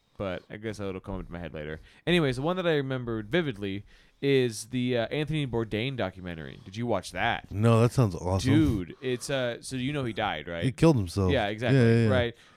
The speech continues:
Speaker 1: Dude, it's r-,
Speaker 2: The
Speaker 1: it's
Speaker 2: Penguin Eater.
Speaker 1: really good, bro.
Speaker 2: Yeah.
Speaker 1: Like, uh,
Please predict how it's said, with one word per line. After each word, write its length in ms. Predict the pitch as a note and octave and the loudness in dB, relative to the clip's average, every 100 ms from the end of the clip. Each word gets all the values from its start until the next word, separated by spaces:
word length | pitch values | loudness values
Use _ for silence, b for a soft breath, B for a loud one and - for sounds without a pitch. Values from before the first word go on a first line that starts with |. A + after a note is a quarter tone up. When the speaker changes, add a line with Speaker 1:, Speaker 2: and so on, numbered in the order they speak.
| b - - | b -8 -2
Speaker 1:
Dude, 180 | F#3 - | -2 0
it's 280 | D3+ G3 D4+ | 0 0 -4
r-, 80 | |
Speaker 2:
The 180 | - - D#3 | -8 -4 4
Speaker 1:
it's 140 | F#3 | 8
Speaker 2:
Penguin 320 | A2+ A2 A#2 | 8 8 8
Eater. 180 | A#2 D3+ | 8 8
Speaker 1:
really 380 | C3+ D3 B2+ - | 6 4 -2 -4
good, 460 | A2+ A#2+ F#2 D2+ - | -2 -2 -2 -8 -4
bro. 440 | - A2+ F#2+ F2 - | 4 6 6 2 0
Speaker 2:
Yeah. 60 | C3 | 0
Speaker 1:
Like, 340 | B2+ A#2+ A#2 | 2 0 -2
uh, 460 | A#2 A2+ G#2+ G2 | -2 0 0 -2